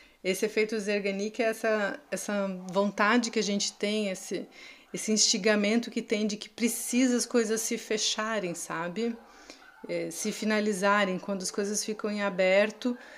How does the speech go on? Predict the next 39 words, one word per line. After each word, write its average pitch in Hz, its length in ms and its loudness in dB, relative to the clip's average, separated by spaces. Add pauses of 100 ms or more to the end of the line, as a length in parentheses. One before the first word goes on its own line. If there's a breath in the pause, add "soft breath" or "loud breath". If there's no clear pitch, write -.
(180 loud breath)
fica 226 300 -2
um 220 40 0
certo 214 400 2
incômodo. 214 640 2
Por 190 200 0
exemplo, 208 680 0 (400 loud breath)
o, 196 400 -2
a 170 100 0
namorada 202 500 6
que, 214 140 -6 (200)
namorado 196 680 4
que 226 80 0
diz, 196 140 0
"É 214 80 6
preciso 208 300 -4
conversar 202 420 -4
com 196 160 -4
você, 190 420 -2 (600 loud breath)
mas 196 200 6
amanhã 208 340 4
a - 20 2
gente 214 180 2
conversa." 196 720 2 (560 loud breath)
E 196 80 4
aí 202 140 10
fica 240 340 6
uma 247 140 10
coisa 226 280 6
em 233 120 4
aberta, 214 420 4
fica 226 320 -4
uma 226 140 -2
coisa 220 260 0
incômoda, 220 600 0
né? 175 200 -4
Então 180 320 -6
é 180 120 -2
isso 180 300 -6
que, 208 300 -8